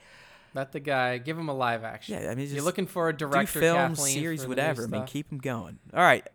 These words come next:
Speaker 2: up next, Toro using the exact same style of binocs that Luke uses in Empire Strikes Back, except they're painted black. Dewback. It's pretty hard to miss.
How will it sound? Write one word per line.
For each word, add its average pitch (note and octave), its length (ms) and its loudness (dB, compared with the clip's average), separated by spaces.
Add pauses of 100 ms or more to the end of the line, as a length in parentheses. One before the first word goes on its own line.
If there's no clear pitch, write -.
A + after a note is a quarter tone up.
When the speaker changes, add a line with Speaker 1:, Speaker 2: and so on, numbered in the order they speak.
(140)
Speaker 2:
up C#3+ 260 2
next, - 440 0 (100)
Toro F#3 420 6
using D3 480 -2
the C#3 100 -2
exact C#3 400 0
same D3 220 -4
style C#3 380 0
of B2 120 -2
binocs C3+ 540 0
that G2+ 120 -4
Luke B2+ 300 -4
uses A#2+ 540 -4 (420)
in C#3+ 160 2
Empire C#3 400 2
Strikes D3 360 -2
Back, E3+ 380 -6
except - 540 -10
they're A2+ 200 -6
painted A#2 420 -6
black. C#3+ 600 -8 (760)
Dewback. D3+ 600 8 (640)
It's - 100 -18
pretty A#2+ 280 -8
hard A2+ 220 -2
to A2 60 -8
miss. A#2 520 -8